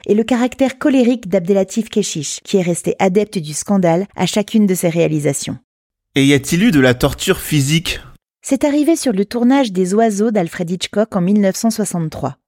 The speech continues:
Speaker 1: À l'époque, le maître du suspense, qui avait la réputation de tomber amoureux de ses actrices, fait des avances à Tippi Hedren, l'héroïne du film, qui les repousse. Vexé, il décide de se venger à sa manière.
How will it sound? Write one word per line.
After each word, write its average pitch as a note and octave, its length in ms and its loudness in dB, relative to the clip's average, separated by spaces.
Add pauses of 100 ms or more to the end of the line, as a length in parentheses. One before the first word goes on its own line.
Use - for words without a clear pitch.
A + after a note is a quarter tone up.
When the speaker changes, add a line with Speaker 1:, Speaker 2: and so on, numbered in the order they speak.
Speaker 1:
À F3 60 0
l'époque, D#3+ 520 -2
le G#3+ 100 4
maître C4 280 0
du G3+ 120 2
suspense, C#4+ 600 -2
qui G3 120 0
avait E3+ 180 4
la D3+ 120 2
réputation G3+ 640 -2
de E3+ 100 -2
tomber F#3+ 400 0
amoureux F3 380 0
de D#3+ 100 -4
ses D3 220 -8
actrices, - 560 -6
fait - 200 0
des A3 200 2
avances A#3+ 560 0
à G3 80 0
Tippi - 320 -2
Hedren, E3 520 -2 (120)
l'héroïne G3+ 400 4
du A3+ 120 0
film, C#3+ 380 -4 (140)
qui - 100 -4
les D4+ 140 4
repousse. - 640 -4 (180)
Vexé, G3 480 -2 (100)
il B3 140 2
décide C4+ 400 0
de E3 100 -6
se E3+ 160 -6
venger B3+ 380 2
à D4+ 80 2
sa - 120 -2
manière. B2+ 600 -4